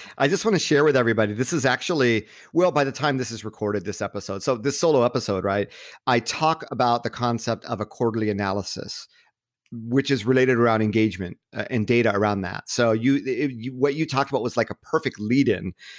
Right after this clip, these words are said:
because for, you know, what does that look like? So in social, so I'm gonna do this with Twitter next. I'm starting with my blog. In Twitter, it could be obviously link clicks is,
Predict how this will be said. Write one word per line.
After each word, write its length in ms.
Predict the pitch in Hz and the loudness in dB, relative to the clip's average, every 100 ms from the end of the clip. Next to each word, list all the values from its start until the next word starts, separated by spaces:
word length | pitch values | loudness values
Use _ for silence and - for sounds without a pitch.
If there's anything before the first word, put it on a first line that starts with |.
| - - - | -20 -16 -2
because 400 | 135 143 143 - | 0 2 0 0
for, 180 | 147 131 | -6 -2
you 100 | 131 | 2
know, 120 | 135 | 2
what 240 | 123 151 | 4 4
does 140 | 185 147 | 2 0
that 160 | 101 | -2
look 180 | 110 - | -2 -4
like? 240 | 95 98 | -6 -6
So 220 | - 135 - _ _ _ _ | 0 0 0 _ _ _ _
in 180 | 160 147 | 0 0
social, 760 | - 214 214 - 113 113 123 _ | 0 0 0 0 0 0 -4 _
so 160 | - 135 | 0 2
I'm 80 | 151 | 2
gonna 120 | 151 | 2
do 160 | 147 | 2
this 220 | 143 135 120 | 2 2 0
with 120 | 113 | -4
Twitter 300 | - 151 151 | 0 2 4
next. 320 | 120 110 - | 2 -2 -4
I'm 140 | 110 | -6
starting 260 | - 143 143 | -2 0 2
with 100 | 131 | 2
my 120 | 123 | 0
blog. 220 | 107 110 | 0 -2
In 140 | 131 127 | -2 -6
Twitter, 280 | - 175 156 | -2 2 2
it 60 | |
could 180 | 143 139 | 0 0
be 260 | 135 127 123 | 2 0 0
obviously 340 | 123 120 113 | -2 -2 -4
link 260 | 120 123 127 | 0 0 0
clicks 300 | 117 95 - | -4 -4 -4
is, 140 | 113 | -8